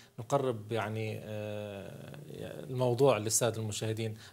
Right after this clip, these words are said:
أنت تعلم يعني قد يكون أجمل شيء أن نعرض بعض الأمور لتقرب الصورة. آه، فبإمكانك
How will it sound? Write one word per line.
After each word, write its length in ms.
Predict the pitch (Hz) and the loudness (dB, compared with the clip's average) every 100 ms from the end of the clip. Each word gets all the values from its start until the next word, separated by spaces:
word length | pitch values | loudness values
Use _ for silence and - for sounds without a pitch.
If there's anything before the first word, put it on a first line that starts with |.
| - | -4
أنت 120 | 127 | -2
تعلم 480 | 131 143 131 120 117 | 6 6 6 2 0
يعني 340 | 107 110 113 | -2 -2 -4
قد 240 | 113 127 127 | -4 -4 -4
يكون 240 | 123 131 | -2 -2
أجمل 280 | 131 123 113 | -2 -2 0
شيء 200 | 143 123 | 0 0
أن 60 | |
نعرض 320 | 120 120 120 107 | 0 0 0 0
بعض 180 | 113 | 0
الأمور 380 | 113 113 123 127 - - - | 0 -2 0 -2 -4 -16 -10
لتقرب 440 | 117 - 131 123 | -10 -2 0 0
الصورة. 400 | 110 - 117 104 - - - - | 0 0 2 0 -2 -12 -18 -10
آه، 200 | 117 120 | -8 -6
فبإمكانك 600 | - 120 139 131 143 | -6 -6 -4 0 2